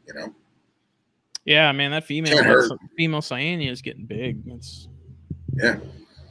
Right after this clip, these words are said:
Speaker 2: it's like
Speaker 1: Now,
Speaker 2: one of those
Speaker 1: is
Speaker 2: things where
Speaker 1: she
Speaker 2: every time you pull 'em out to clean, it's like they're ten percent bigger than they were, you know, last time you cleaned 'em.
Speaker 1: Oh, yeah. Now, is it me? Or, like, I didn't know if it was me or if it was maybe the picture's white balance, but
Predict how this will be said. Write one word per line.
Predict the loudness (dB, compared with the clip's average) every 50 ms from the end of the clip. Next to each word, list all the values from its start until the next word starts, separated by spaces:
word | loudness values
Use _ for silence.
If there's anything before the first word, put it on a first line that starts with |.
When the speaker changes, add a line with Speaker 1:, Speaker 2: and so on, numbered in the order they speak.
| -20 -20 -18
Speaker 2:
it's | -14 -10 -6
like | 4 6
Speaker 1:
Now, | 6 6
Speaker 2:
one | 6 4
of | 2 2
those | 4 4
Speaker 1:
is | 6
Speaker 2:
things | 6 4
where | 4
Speaker 1:
she | 2 2 0
Speaker 2:
every | 0 0
time | 0 0 0
you | -2 -2
pull | 0 -2 0 0
'em | 0
out | -2 -2 -4
to | -6
clean, | -8 -6 -4 -4 -4 -4
it's | -6 -8 -8 -8
like | -8 -8
they're | -8 -12 -10
ten | -8 -10 -10
percent | -10 -12 -12 -12 -14 -10 -8
bigger | -8 -8 -6
than | -8 -8 -10
they | -10
were, | -10 -10 -10 -10 -10 -10 -12 -14 -18 _ _
you | -14 -14
know, | -12 -12
last | -12 -12 -12 -12 -12 -12
time | -12 -12 -12
you | -12 -12
cleaned | -12 -10 -10 -10 -10
'em. | -10 -10 -10 -10 -12 -14 -18 -20 -20 -20 -20 _ _ 4
Speaker 1:
Oh, | 4 6
yeah. | 6 4 0 -4 -10 -14 -20 -20 -20 -20 -20 -2 2
Now, | 4 4 4 6 6
is | 4 8 8
it | 8 8 8
me? | 4 2 4 6 6 4
Or, | 4 2 0 0 0 0
like, | 0 -2 0 2
I | 4
didn't | 6 6 8
know | 6
if | 6 6
it | 6
was | 4 4 4 2
me | 2 2 2 4 6 6 6 6 4 2
or | 4 6 6
if | 6 6
it | 4
was | 4 4
maybe | 2 2 2 2
the | -2 -4
picture's | -6 -4 -2 0 2 0 0 0 -2 2
white | 2 2 4 4
balance, | 2 2 2 -2 -4 -4
but | -4 -4 -6